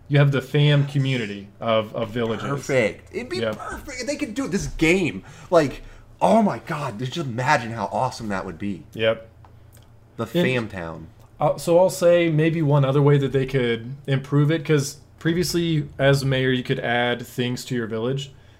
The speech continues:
Speaker 1: Maybe in this new one, you could landscape a little bit.
Speaker 2: Yeah.
Speaker 1: So maybe you could add a waterfall. Maybe you can, like,
Speaker 2: Right.
Speaker 1: direct where a river goes, or
Speaker 2: Right.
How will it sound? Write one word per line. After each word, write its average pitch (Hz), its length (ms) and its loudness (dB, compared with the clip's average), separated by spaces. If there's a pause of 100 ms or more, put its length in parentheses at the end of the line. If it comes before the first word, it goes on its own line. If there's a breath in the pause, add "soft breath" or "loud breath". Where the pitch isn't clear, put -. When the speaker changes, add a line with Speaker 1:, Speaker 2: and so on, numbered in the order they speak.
Speaker 1:
Maybe 160 420 2
in 147 120 2
this 143 240 0
new 139 180 2
one, 135 160 4
you 113 60 -8
could 107 160 -10
landscape 104 560 -8
a - 20 -14
little 92 220 -14
bit. 90 260 -16 (320)
Speaker 2:
Yeah. 165 380 -10
Speaker 1:
So 139 240 2
maybe 139 300 2
you 143 120 6
could 135 380 -2
add 143 240 2
a 135 60 4
waterfall. 104 560 -2
Maybe 135 280 0
you 139 100 6
can, 135 220 -2
like, 117 120 -2
Speaker 2:
Right. 123 60 -8
Speaker 1:
direct 123 440 0
where 120 200 0
a 113 60 0
river 107 320 -8
goes, 98 480 -10
or - 220 -4
Speaker 2:
Right. 104 280 -10